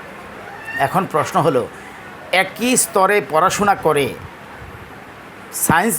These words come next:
যেমন বিজ্ঞান, হিসাব বিজ্ঞানও কিন্তু বিজ্ঞান। হিসাব বিজ্ঞানের ছাত্ররা তারা পড়াশোনা করছে, অথচ তাদের হিসাব বিজ্ঞানে কোনো প্র্যাকটিক্যাল মার্ক নাই, ফিনান্সে কোনো নাই, ব্যবসা উদ্যোগে নাই, কোথাও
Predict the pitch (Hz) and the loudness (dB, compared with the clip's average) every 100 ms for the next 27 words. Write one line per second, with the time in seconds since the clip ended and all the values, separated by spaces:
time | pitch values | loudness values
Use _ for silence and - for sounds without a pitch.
0 | 143 170 170 131 156 135 139 185 - - | 2 4 4 0 0 2 2 0 -6 -18
1 | - - - 190 190 254 185 196 226 233 | -18 -18 -2 2 4 4 2 4 4 4
2 | 226 170 156 139 113 131 107 82 - - | 4 2 0 -2 0 0 0 -2 -16 -18
3 | - - - - 170 226 190 214 214 202 | -18 -18 -6 -2 2 2 2 2 4 4
4 | - 180 170 185 147 123 202 - - - | 4 2 4 4 4 4 0 -4 -16 -16
5 | - 156 156 160 147 143 170 208 208 165 | -2 2 4 4 4 2 4 2 2 2
6 | - 214 240 - - 165 180 226 233 233 | 2 2 0 -4 -2 2 4 4 4 4
7 | 247 170 165 - - 165 196 175 175 180 | 6 6 4 -4 -2 0 2 2 4 4
8 | 165 156 151 151 - 151 156 143 143 143 | 4 2 2 2 2 2 2 4 4 2
9 | 143 147 147 - - - 160 190 180 185 | 2 0 -2 -8 -8 2 4 4 4 2
10 | 160 160 147 143 - - - - 156 - | 2 4 4 2 -2 -16 -8 0 2 6
11 | 208 175 170 151 143 143 - - - 277 | 6 8 8 6 4 0 -10 -10 0 2
12 | 240 | 6